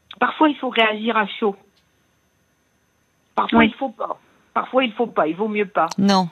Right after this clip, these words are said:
Speaker 3: en général,
Speaker 1: Moi, j'en
Speaker 3: hein,
Speaker 1: ai
Speaker 3: il
Speaker 1: fait
Speaker 3: vaut mieux
Speaker 1: l'expérience, euh,
Speaker 3: éviter, oui.
Speaker 1: Voilà. Et, et voilà, aujourd'hui, euh, maintenant, ça fait quinze ans qu'on est ensemble. Il a, il a divorcé de son épouse en deux mille. Donc, vous voyez,
Speaker 3: Il
Speaker 1: on est
Speaker 3: vous
Speaker 1: en
Speaker 3: parle plus de
Speaker 1: deux mille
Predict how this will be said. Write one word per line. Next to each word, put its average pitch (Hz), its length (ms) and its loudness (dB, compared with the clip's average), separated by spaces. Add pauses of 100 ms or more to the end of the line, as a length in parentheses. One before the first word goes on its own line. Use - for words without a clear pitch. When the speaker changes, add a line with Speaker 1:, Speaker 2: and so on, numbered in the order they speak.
(140)
Speaker 3:
en 170 120 0
général, 175 520 2
Speaker 1:
Moi, 151 120 2
j'en 156 120 0
Speaker 3:
hein, - 40 -2
Speaker 1:
ai 262 120 -2
Speaker 3:
il 151 60 -2
Speaker 1:
fait 147 60 0
Speaker 3:
vaut 160 60 2
mieux 156 80 2
Speaker 1:
l'expérience, 165 600 0 (140)
euh, 208 100 4
Speaker 3:
éviter, 175 460 2
oui. 151 220 -2 (580)
Speaker 1:
Voilà. 202 400 0 (280)
Et, 147 560 -8 (540)
et 196 120 2
voilà, 233 440 2
aujourd'hui, 180 580 -10
euh, 147 100 -6 (600)
maintenant, 185 420 -2
ça - 80 -4
fait - 140 -8
quinze 160 260 -4
ans 165 140 0 (180)
qu'on 160 200 -2
est 143 60 -2
ensemble. 220 420 0
Il - 80 -6
a, 147 60 -4 (280)
il 185 140 2
a 170 80 4
divorcé 165 380 -8
de - 80 -14
son - 120 -6
épouse 151 320 -6
en 151 60 -2
deux 151 200 -2
mille. 247 280 2 (340)
Donc, - 100 -10
vous 147 60 -12
voyez, 160 220 2
Speaker 3:
Il 175 60 6
Speaker 1:
on - 20 6
est 180 40 4
Speaker 3:
vous 175 120 4
Speaker 1:
en 185 40 -2
Speaker 3:
parle 175 220 0
plus 208 240 2
de 190 40 4
Speaker 1:
deux 180 80 6
mille 160 60 2